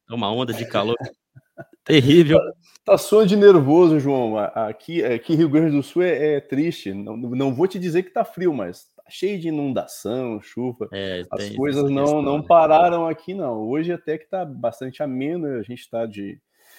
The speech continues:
Speaker 2: de manga curta, como se fala aqui no Rio Grande do Sul. O gaúcho fala que tá de manga curta, né, no verão. Ah, mas tem, tem,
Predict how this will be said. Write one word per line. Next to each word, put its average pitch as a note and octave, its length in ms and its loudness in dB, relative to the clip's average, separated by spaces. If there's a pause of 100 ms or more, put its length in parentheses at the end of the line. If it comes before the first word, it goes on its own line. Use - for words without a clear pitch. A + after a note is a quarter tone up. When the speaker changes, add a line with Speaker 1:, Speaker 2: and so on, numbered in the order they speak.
(240)
Speaker 2:
de F#2 140 -12
manga G#2+ 380 -4
curta, C#3 500 0
como A2+ 180 -8
se - 120 -16
fala A2 320 -2
aqui - 180 -12
no A#2 140 -8
Rio G2+ 100 -8
Grande G#2 180 -8
do G2 120 -10
Sul. C#3 180 -10
O C#3+ 40 -6
gaúcho A2+ 300 -2
fala A#2 160 -6
que - 60 -16
tá A2+ 80 -6
de A2 100 -6
manga A2+ 320 -4
curta, C3+ 480 -8
né, G#2 140 -8
no G#2+ 140 -8
verão. G2+ 440 -8 (800)
Ah, F#2 300 -2
mas G2 500 0
tem, C3 380 -2
tem, C3+ 840 -6